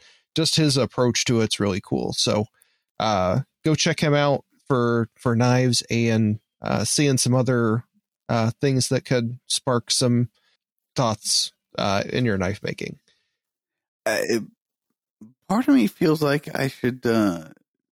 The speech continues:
Speaker 2: I should ask some questions about what his questions were under the, uh, the guidance of, if he wanted to know something, somebody else might have.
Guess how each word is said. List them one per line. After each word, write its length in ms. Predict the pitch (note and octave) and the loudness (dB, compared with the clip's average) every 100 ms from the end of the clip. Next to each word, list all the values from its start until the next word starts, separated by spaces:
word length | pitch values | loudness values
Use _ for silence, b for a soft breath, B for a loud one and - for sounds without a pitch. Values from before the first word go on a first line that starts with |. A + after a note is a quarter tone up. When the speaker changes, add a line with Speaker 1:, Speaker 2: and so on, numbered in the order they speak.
| _ _ _ | _ _ _
Speaker 2:
I 100 | - | -8
should 260 | - - _ _ _ _ _ _ _ _ _ _ | -8 -20 _ _ _ _ _ _ _ _ _ _
ask 260 | B2 B2 - | -4 -4 -4
some 100 | G2 | -6
questions 460 | - A2 - G#2 | -2 -4 -2 -4
about 240 | - G#2 C2 | 0 -2 0
what 160 | G#2 | 0
his 200 | G#2 A2+ | 0 -2
questions 480 | - F#2 E2 - E2 | -2 -4 -4 -6 -6
were 440 | D2+ D#2+ D#2+ E2 - | 0 0 2 -2 -2
under 340 | E2+ F2+ F2 F2+ | -2 0 0 -2
the, 380 | D#2+ F2 E2+ D#2+ | -2 -4 -2 -6
uh, 140 | D2 - | -8 -10
the 80 | F2 | -6
guidance 640 | E2+ E2+ F#2 F2+ F2+ - - | -2 -2 -2 -4 -8 -12 -4
of, 400 | E2+ E2 E2 D2+ - _ _ _ _ _ _ _ _ | 0 0 0 -4 -10 _ _ _ _ _ _ _ _
if 140 | A2 | -2
he 120 | D3 E3+ | 2 4
wanted 320 | D#3+ B2 G#2 | 4 2 2
to 80 | F2+ | 0
know 180 | F#2+ F2+ | 0 0
something, 420 | - F#2 G#2 F#2+ | -2 -2 0 -2
somebody 400 | - B2+ A2+ G2+ | -2 -2 0 0
else 240 | B1+ - | 0 -4
might 200 | D2+ C#2 | -16 -16
have. 240 | C#2+ C2 | -20 -20